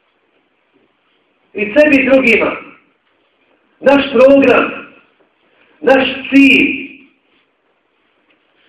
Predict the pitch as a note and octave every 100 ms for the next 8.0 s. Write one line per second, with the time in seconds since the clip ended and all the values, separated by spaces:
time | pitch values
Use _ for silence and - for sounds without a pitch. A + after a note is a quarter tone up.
0 | _ _ _ _ _ _ _ _ _ _
1 | _ - C4 C4+ B3+ C4 C#4 C4+ A#3+ A3+
2 | A3+ E3 - - - _ _ _ _ _
3 | _ _ _ _ A3 G#3+ G#3 F3+ D3 -
4 | - _ - A#3 D4+ C#4 C4+ A#3+ A#3 A3+
5 | A#3+ B3+ A3 - - - - _ _ _
6 | _ _ _ _ _ _ _ _ _ _
7 | _ - - G#3 G#3 C4+ C4+ B3 - A#3